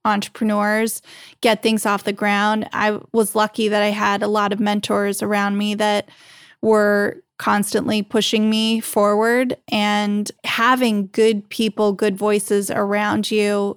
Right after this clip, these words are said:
is the best thing you can do. People that, you know, there's no real payoff for them to help you just out of the goodness of their heart. Like, that's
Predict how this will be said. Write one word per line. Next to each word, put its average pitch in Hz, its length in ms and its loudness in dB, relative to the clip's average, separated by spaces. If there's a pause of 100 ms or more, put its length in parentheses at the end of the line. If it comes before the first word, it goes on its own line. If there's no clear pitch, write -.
is 208 560 0
the 202 260 -2 (240)
best - 500 -6
thing 233 260 0
you 233 160 2
can 220 260 0
do. 208 500 0 (480)
People 214 380 0
that, 208 380 0 (240)
you 220 140 0
know, 202 140 0
there's 214 260 0
no 220 300 4
real 208 640 0 (200)
payoff 208 460 0
for 214 180 -2
them 208 200 0
to 220 120 -6
help 196 340 -4
you 233 340 0
just - 540 -2
out 202 160 0
of 196 100 -4
the 202 80 -2
goodness 196 400 -4
of 196 100 -2
their 202 140 -2
heart. 196 420 -2 (140)
Like, 214 320 -4
that's 214 420 -2